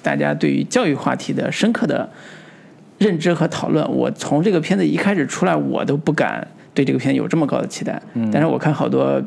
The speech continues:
Speaker 1: 评论家啊，对这个片子的这个期待，大部分还都集中在这个点上。我是觉得
Speaker 2: 不是，主要是你既然聊了，你就，
Speaker 1: 踏踏实实聊了。
Speaker 2: 我就有义-，我，我就有
Speaker 1: 嗯。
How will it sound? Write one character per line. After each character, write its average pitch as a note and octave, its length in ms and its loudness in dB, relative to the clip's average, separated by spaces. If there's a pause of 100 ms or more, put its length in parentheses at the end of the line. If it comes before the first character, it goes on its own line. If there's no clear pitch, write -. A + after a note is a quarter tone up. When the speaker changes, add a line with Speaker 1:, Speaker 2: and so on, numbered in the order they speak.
Speaker 1:
评 - 200 -2
论 E3+ 540 0
家 C3+ 180 2
啊， B2+ 340 -4 (140)
对 C3 120 -2
这 C#3+ 100 -2
个 C#3 60 -2
片 - 200 -4
子 - 80 -2
的 - 180 -6 (240)
这 D3 100 -4
个 C3+ 80 -4
期 - 140 -6
待， C3+ 160 0
大 - 160 -2
部 C4+ 80 0
分 E3+ 100 0
还 A#2+ 140 -2
都 F#3+ 160 2 (360)
集 - 160 2
中 B3+ 100 4
在 C4+ 100 2
这 D#3 80 0
个 D3 80 2
点 - 200 -4
上。 C#3 100 -4 (420)
我 B2 120 -2
是 C#3+ 60 2
觉 D#3+ 80 6
得 D3+ 120 6
Speaker 2:
不 A#2 60 2
是， A2 80 -6 (200)
主 D3 120 -2
要 F3 100 2
是 A#3+ 120 2
你 C3 220 2
既 C4 200 0
然 G#3+ 240 2
聊 A2 400 0
了， A3+ 180 2
你 G2+ 280 -2
就， B2 380 0 (680)
Speaker 1:
踏 D3+ 120 0
踏 D#3 100 4
实 D3 160 4
实 F3 100 6
聊 C#3 140 6
了。 A#2 160 4
Speaker 2:
我 - 40 2
就 E3 60 0
有 - 0 -
义-， D#3+ 120 0
我， B2 320 0
我 B2+ 220 2
就 F#3 220 4
有 G#2 380 0
Speaker 1:
嗯。 G#2+ 80 -8